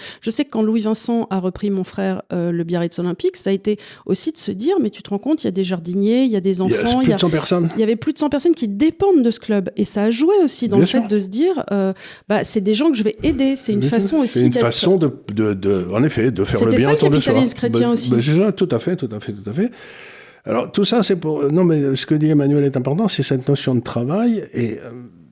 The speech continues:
Speaker 2: pour que ça marche, il faut bâtir des sociétés où celui qui est prêt à faire ça, à prendre des risques, à porter les autres, euh,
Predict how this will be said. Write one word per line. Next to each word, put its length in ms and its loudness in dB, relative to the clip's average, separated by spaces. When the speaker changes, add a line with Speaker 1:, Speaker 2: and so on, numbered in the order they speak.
Speaker 2:
pour 240 0
que 140 0
ça 200 -2
marche, 680 -2
il 100 -2
faut 140 0
bâtir 400 -2
des 120 2
sociétés 760 -2
où 100 -4
celui 600 2
qui 140 -4
est 60 -2
prêt 300 -4
à 60 -8
faire 260 -4
ça, 300 -4
à 80 -8
prendre 300 -6
des 120 -6
risques, 400 -2
à 160 -8
porter 460 -4
les 260 -2
autres, 400 0
euh, 580 -12